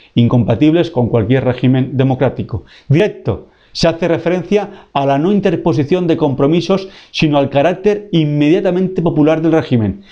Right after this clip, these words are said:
Todos los poderes emanan directamente del pueblo. Y finalmente, secreto, que ofrece sin duda garantía de ejercicio del derecho al voto sin coacción y en plena libertad. En cuanto al funcionamiento de las Cortes,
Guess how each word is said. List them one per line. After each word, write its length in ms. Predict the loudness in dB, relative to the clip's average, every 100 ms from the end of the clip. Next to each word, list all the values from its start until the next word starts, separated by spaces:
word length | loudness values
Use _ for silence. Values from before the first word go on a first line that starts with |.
| -20 -20 _ 0
Todos 340 | 0 0 -4
los 140 | -6
poderes 600 | 0 2 4 2 -2 -10 -2
emanan 600 | 2 2 2 0 -2 0
directamente 720 | 0 0 0 0 0 0 -2
del 280 | 0 0 2
pueblo. 340 | 0 0 -2 -10 -20 -2
Y 120 | 0
finalmente, 560 | 0 0 0 0 -2 -2
secreto, 560 | -2 -2 -4 -6 -14 _ _ -2
que 80 | 0
ofrece 260 | 0 -2
sin 200 | 0 2
duda 320 | 2 2 0 -6 -20 -4
garantía 800 | 0 0 0 0 2 2 0 -6 -12 -2
de 140 | 0
ejercicio 640 | 0 -2 0 0 0 0
del 240 | 0 0 2
derecho 320 | 0 0 0
al 60 | 0
voto 440 | 0 0 -2 -4 -16
sin 240 | -2 0 0
coacción 640 | -2 -4 0 2 0 -6 -18 _ -2
y 80 | 0
en 140 | 2
plena 380 | 2 0 -4 -8 _ -20 0
libertad. 440 | 0 2 -4 -12 -16 _ _ _ _ _ _ _ _ _ -20 _ -20 -16 -10 -2
En 160 | 0
cuanto 220 | 0 0
al 80 | 0
funcionamiento 520 | -2 -2 -2 -2 0
de 60 | 0
las 160 | 0 0
Cortes, 500 | -2 2 -2 -2